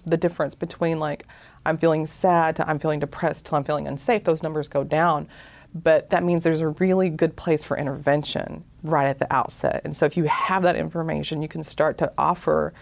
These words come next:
really supportive things like peer-to-peer support, um, building an education around the importance of self-care and resiliency into curriculum. Um, sometimes people say, "Well, you know, that's done more in the home," but like you mentioned before,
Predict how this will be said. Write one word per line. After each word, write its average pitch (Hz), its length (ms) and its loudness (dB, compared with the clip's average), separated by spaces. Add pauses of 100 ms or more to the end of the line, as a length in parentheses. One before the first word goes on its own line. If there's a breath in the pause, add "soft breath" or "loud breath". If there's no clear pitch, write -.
(200 loud breath)
really 180 180 6
supportive 165 600 -2 (180)
things 147 340 -2
like - 220 -2
peer-to-peer 170 680 0
support, 151 680 0 (380 loud breath)
um, 151 240 0
building 180 320 4
an 156 140 2
education 156 720 -4
around 151 220 0
the 147 60 -2
importance 147 440 -4
of 143 80 -8
self-care 151 400 -2
and 151 80 -4
resiliency 147 720 -4
into 165 280 -2
curriculum. 147 800 -2 (420 loud breath)
Um, - 220 -4
sometimes 180 460 0
people 165 240 2
say, 156 220 2
"Well, 156 220 4
you 170 60 -2
know, 170 80 -2
that's 160 240 -2
done 160 240 2
more 156 160 0
in 143 60 -2
the 139 60 -4
home," 180 300 2
but - 180 -6
like 160 220 -2
you 165 60 -2
mentioned 165 260 -4
before, 160 500 2